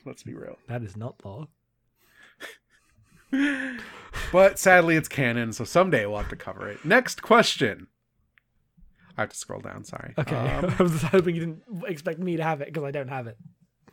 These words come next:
Speaker 1: Uh, from at Personal Corpse, "Is Star Trek racism allegory any better than X-Men racism allegory?"
Speaker 2: The good thing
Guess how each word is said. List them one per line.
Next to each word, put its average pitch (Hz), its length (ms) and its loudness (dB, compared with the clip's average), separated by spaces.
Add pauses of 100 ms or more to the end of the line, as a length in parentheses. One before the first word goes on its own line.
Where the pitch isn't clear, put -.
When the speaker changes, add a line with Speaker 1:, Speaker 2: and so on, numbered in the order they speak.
(280)
Speaker 1:
Uh, 117 500 2 (560)
from 151 540 4 (340)
at 151 280 2
Personal 156 360 -4
Corpse, - 560 -4
"Is 180 200 -2
Star 262 320 2
Trek 277 260 -2
racism 208 540 0
allegory 139 640 4
any 185 180 0
better 139 300 2
than 156 160 -4
X-Men 104 460 -6
racism 92 480 -12
allegory?" 90 560 -14 (1000)
Speaker 2:
The 180 160 -2
good 240 400 0
thing 123 540 -6